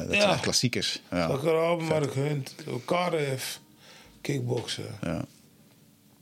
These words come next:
Speaker 2: Ja, ik denk, "Nou, wat, hoe kan dat nou? Hoe kan dat nou?" Snap je? Dus ja, dat was, eh, of hij is ook de eerste. En volgens mij de,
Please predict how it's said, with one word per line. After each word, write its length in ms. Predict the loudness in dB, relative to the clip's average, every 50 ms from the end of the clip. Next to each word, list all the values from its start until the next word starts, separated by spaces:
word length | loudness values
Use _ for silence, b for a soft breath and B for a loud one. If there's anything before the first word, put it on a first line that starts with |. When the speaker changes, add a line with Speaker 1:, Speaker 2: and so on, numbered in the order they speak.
| -20 -12 -6
Speaker 2:
Ja, 180 | -2 0 0 2
ik 60 | 0
denk, 200 | 0 0 -2 -2
"Nou, 200 | -2 -4 -4 -4
wat, 200 | -6 -8 -12 -10 -10 -10 -10 -10 -12
hoe 140 | -12 -10 -6
kan 180 | -4 -4 -2 -2
dat 200 | -4 -6 -6 -4
nou? 220 | -4 -4 -4 -4 -6 -10 -18 -20 _ _ _ B B B B B B B B B B
Hoe 160 | -18 -16 -10
kan 220 | -4 -2 0 0 0
dat 160 | 0 -2 -2
nou?" 220 | -2 -4 -4 -4 -6 -8 -8
Snap 260 | -6 -4 -4 -2 -2
je? 200 | -2 -4 -4 -2
Dus 280 | -2 -2 -2 -2 -2 -2
ja, 340 | -2 -2 -2 -2 -4 -6 -10 -20 B B B B B B B B B B B B B B B B B B
dat 180 | -4 -2 -2 0
was, 320 | 0 2 2 2 0 0
eh, 180 | -2 -4 -2 -2
of 120 | -2 2
hij 180 | 2 4 4 4
is 100 | 6 4
ook 180 | 4 2 2 -2
de 160 | -2 -2 0
eerste. 540 | 2 2 4 4 4 2 2 0 -4 -6 -6 -12 -20 -20 -20 -20 B B B B B B B B B B B B B B B B B B B B B B B B
En 160 | -6 -4 -2
volgens 220 | 0 0 0 2 0
mij 120 | 0 0
de, 160 | -2 -2 -6